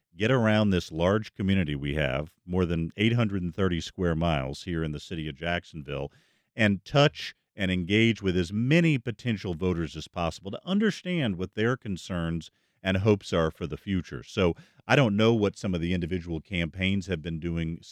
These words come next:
uh, directly to engage, whether it's the Hispanic community or the African American community or other, uh, you know, parts of our community.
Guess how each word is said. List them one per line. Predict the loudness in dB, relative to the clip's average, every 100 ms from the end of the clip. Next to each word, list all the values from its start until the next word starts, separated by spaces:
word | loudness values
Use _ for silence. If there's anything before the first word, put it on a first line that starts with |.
| -10
uh, | -4 -4
directly | -4 -4 0 0 0 -8
to | -6 -6
engage, | -4 0 0 0 -4 -12 _ _ _
whether | -2 0
it's | -2 -4
the | -10
Hispanic | -12 -4 0 0 -2
community | -4 -2 -2 -2 -2
or | -2
the | -4 -2
African | -4 -6
American | -2 0 0 -4
community | -10 -6 -4 -2 -2
or | -4 -2
other, | 0 2 0 -4 _ _
uh, | 0 2 2 0
you | -4
know, | -6
parts | -6 -4 -4 -4
of | -4
our | -2 -2
community. | -4 -4 -2 -2 -2